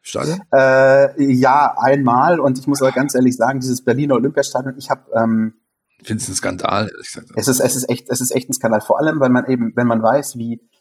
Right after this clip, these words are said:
Speaker 2: also so ein, das Berliner Olympiastadion ist so ein richtig feierlicher Ort für so große Spiele, Finals. Ich war natürlich bei beiden, ähm, also bei den letzten beiden, äh, Pokalfinals m-, mit V-F-B-Beteiligung im Stadion. Ich war aber auch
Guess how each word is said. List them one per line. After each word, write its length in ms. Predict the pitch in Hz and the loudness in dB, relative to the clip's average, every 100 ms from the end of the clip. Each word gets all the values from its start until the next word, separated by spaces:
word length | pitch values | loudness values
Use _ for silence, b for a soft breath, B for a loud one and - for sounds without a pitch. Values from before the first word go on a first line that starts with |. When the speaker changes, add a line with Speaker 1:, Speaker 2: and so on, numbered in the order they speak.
| _ _ _ _ _ - | _ _ _ _ _ -4
Speaker 2:
also 180 | 120 123 | -2 0
so 100 | 135 | 2
ein, 140 | 131 | 2
das 160 | 131 139 | 0 0
Berliner 300 | 135 165 170 | 0 0 2
Olympiastadion 580 | 156 185 151 - 143 131 | 0 0 -2 0 0 -2
ist 140 | - | -4
so 80 | 123 | -6
ein 20 | |
richtig 340 | 123 147 127 | -6 -8 -8
feierlicher 720 | - - - 151 170 151 135 127 | -12 -12 -6 2 2 2 0 0
Ort 340 | 135 139 - | 0 -2 -10
für 80 | 123 | -8
so 100 | 120 | -8
große 440 | 120 123 127 139 135 | -8 0 2 2 -4
Spiele, 320 | - 127 110 | -10 -10 -10
Finals. 420 | - 110 107 - | -8 -4 -4 -6
Ich 140 | - | -6
war 280 | 120 113 113 b - | -2 -2 -2 b -6
natürlich 300 | 113 139 131 | 2 2 4
bei 100 | 120 | 2
beiden, 400 | 123 123 120 120 | 2 0 -2 -2
ähm, 220 | 117 113 110 | 0 0 -2
also 160 | 117 | -4
bei 100 | 117 | -4
den 140 | 113 117 | -2 -4
letzten 240 | 123 131 | -4 -2
beiden, 320 | 120 117 113 | 2 2 0
äh, 500 | 107 110 107 107 - - | -2 -2 0 -2 -4 -6
Pokalfinals 760 | 110 123 131 147 151 131 131 - | -6 0 0 0 -2 0 -2 -8
m-, 180 | 117 113 | -12 -8
mit 220 | 127 127 | -8 0
V-F-B-Beteiligung 720 | 110 - 135 143 139 143 139 | 0 0 -8 -4 -2 0 0
im 60 | 135 | -2
Stadion. 340 | - 127 135 | -2 0 0
Ich 120 | 123 - | -2 -2
war 80 | |
aber 140 | 120 120 | 0 0
auch 120 | 113 | 0